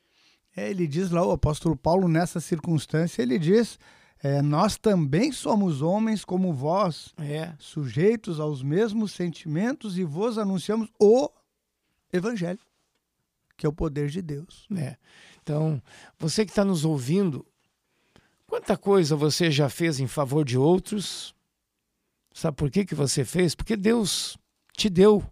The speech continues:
Speaker 2: a capacidade de fazer. Você se dispôs, é verdade. De repente você abençoou alguém com uma oferta,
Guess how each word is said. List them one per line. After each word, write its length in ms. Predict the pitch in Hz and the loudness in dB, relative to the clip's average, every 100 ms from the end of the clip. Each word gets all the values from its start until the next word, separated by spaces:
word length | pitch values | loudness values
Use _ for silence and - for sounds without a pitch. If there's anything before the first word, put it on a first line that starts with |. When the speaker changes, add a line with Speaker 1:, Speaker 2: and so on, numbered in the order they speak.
| _ | _
Speaker 2:
a 100 | - | -10
capacidade 760 | - 170 143 170 - 151 160 143 | -2 0 0 -2 0 2 4 2
de 80 | 127 | -2
fazer. 420 | 147 131 160 220 - _ _ _ _ _ _ _ _ | -2 0 0 0 -6 _ _ _ _ _ _ _ _
Você 320 | - 131 180 | -4 0 2
se 160 | 147 143 | 2 0
dispôs, 480 | - - 151 214 190 | -4 0 2 2 0
é 60 | |
verdade. 680 | 131 - 139 165 226 - - _ _ _ _ _ _ _ _ - _ _ | -2 -4 -2 -2 -4 -8 -16 _ _ _ _ _ _ _ _ -20 _ _
De 80 | - | 0
repente 380 | 151 165 254 214 | 2 2 2 2
você 260 | 190 180 220 | 0 0 0
abençoou 440 | 196 185 - 208 | 2 0 0 0
alguém 440 | 202 160 180 202 175 | 2 2 2 2 0
com 140 | - 165 | 0 0
uma 120 | 165 | 2
oferta, 680 | 160 131 175 196 208 - 151 | 0 0 4 4 4 2 0